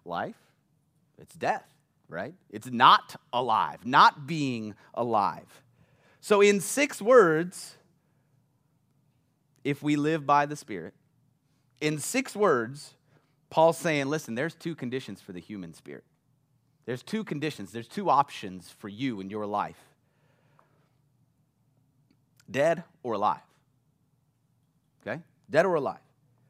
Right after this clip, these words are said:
Those are the two options. And there is one path for your spirit to be alive.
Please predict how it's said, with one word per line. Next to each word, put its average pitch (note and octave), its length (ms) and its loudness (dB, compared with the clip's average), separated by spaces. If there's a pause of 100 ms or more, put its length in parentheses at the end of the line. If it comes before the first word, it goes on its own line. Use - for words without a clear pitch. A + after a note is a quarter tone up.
(100)
Those A3 240 6
are C4 60 2
the A3+ 100 0
two G3 200 0
options. - 540 -2 (760)
And E3+ 120 2
there G#3 160 6
is D#3+ 100 2
one G#3 320 6
path G#3+ 440 10 (1500)
for D3 140 -4
your D3+ 180 0
spirit D3 380 0
to C3+ 60 -10
be A#2+ 120 -4
alive. F#2 300 -2